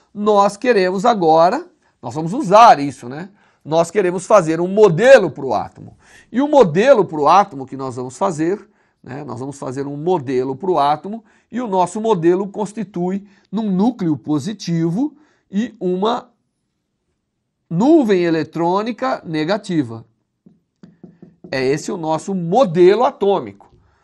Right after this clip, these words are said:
tá certo? Então a gente considera o núcleo, um caroço pequenininho e pesado, rodeado por um elétron que tem carga E e ma-, menos E, né? E massa M, e que está ao redor aqui,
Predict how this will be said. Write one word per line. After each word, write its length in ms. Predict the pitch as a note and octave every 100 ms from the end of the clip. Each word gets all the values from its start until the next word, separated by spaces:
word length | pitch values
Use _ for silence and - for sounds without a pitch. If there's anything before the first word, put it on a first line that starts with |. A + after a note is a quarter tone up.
| _ _
tá 120 | _ A#2
certo? 360 | F3 F3+ -
Então 220 | A#2+ D3+
a 60 | D#3+
gente 160 | F3 F3
considera 520 | F3 - D3 C3 D#3
o 60 |
núcleo, 440 | F3+ G3 A3+ C#4+ D4
um 120 | -
caroço 460 | E3 E3 E3 F3 F3
pequenininho 640 | D3+ D3+ E3+ D#3+ E3 A3
e 40 | G#3+
pesado, 800 | F3+ D3 C3+ C3+ C#3+ G3 F#4 - _ _ _ _ _
rodeado 840 | - D#3+ B3+ A#3 F#3 E3 F#3+ A3 A3
por 160 | G#3+
um 120 | G#3
elétron 680 | G3 D#3+ D#3+ G3 G3+ B3 D4 - _ _ _ _ _ _ _
que 100 | -
tem 240 | E3 F3 E3+
carga 480 | E3+ D#3 D#3+ D#3 D3
E 340 | D#3 D#3 D3+
e 40 |
ma-, 260 | C#3+ C#3 - -
menos 400 | D#3 F3 D3+ A#2
E, 160 | C3
né? 220 | B2 D#3+ A#3 _ _ _
E 100 | E3+
massa 520 | D#3+ C#3 C3+ - G3
M, 520 | E3+ D#3+ E3+ B3 F4+ _ _
e 100 | -
que 120 | -
está 220 | B3 - F#3+
ao 140 | G3
redor 480 | A#3+ F#3 G3 A3 F#3+
aqui, 440 | C3+ - G#3+ C#3+